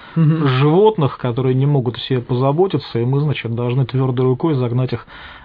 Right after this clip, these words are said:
Speaker 2: э, к счастью, как говорил один печально известный персонаж нашей советской истории. А, вот. Хотя на самом деле, э, мысль о пастыре, она совершенно иная, да? Господь, эм, э, постоянно говорит о том, что Он есть добрый пастырь.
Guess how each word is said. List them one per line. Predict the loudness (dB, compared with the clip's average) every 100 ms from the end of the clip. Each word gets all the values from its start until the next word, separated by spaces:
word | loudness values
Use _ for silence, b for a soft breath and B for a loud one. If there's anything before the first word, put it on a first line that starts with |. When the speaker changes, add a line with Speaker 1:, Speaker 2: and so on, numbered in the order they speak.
| -6
Speaker 2:
э, | -4 -2
к | -4
счастью, | 0 0 0 -4
как | -6 -6
говорил | -2 -2 -2
один | -2 -2 -4
печально | -4 -4 -2
известный | -2 -4 -6 -8
персонаж | -8 -4 -4 -2 -4
нашей | -6 -6
советской | -6 -6 -6 -4 -6
истории. | -2 -2 -2 B B B B B
А, | -2 0 2
вот. | 4 2 0
Хотя | -4 -2 0
на | 2 0
самом | 0 0 2
деле, | 0 0 0 0 0
э, | 0 2 2 2 2
мысль | 2 2 2 0
о | 0
пастыре, | 2 0 0 0
она | 0
совершенно | 0 -2 0 2 2
иная, | 2 2 0 -2 -6
да? | -4 -2
Господь, | -2 -4 -6 -2 -2 -2 -4
эм, | -6 -4 -2 -2 -2 -2 -2 -2
э, | -2 -4 -6 -8 -10 -10 -10 -10 -8 -8 -6
постоянно | -4 0 2 2
говорит | 2 2 2
о | 0
том, | -2
что | -2 -2
Он | 2 4
есть | 4 2 0
добрый | 0 0 0 0
пастырь. | 0 -2 -4 -12